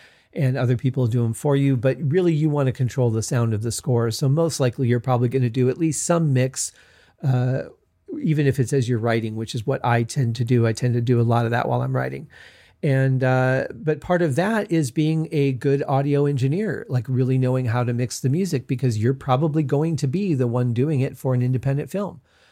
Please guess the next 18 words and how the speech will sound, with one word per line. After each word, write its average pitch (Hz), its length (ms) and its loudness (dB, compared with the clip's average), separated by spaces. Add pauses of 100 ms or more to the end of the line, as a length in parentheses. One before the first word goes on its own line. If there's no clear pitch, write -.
(260)
Uh, 135 100 2
you 127 200 2
may 127 160 2
also 120 300 2
have 123 240 2
to 135 80 -2
do 131 280 2
the 139 100 -2
mastering 175 460 -2
of 110 100 0
the 113 100 -2
audio. 120 420 -4
A - 20 -8
lot 117 200 -2
of 120 100 -2
times 120 400 -2
the 131 180 -2
editors, 123 600 0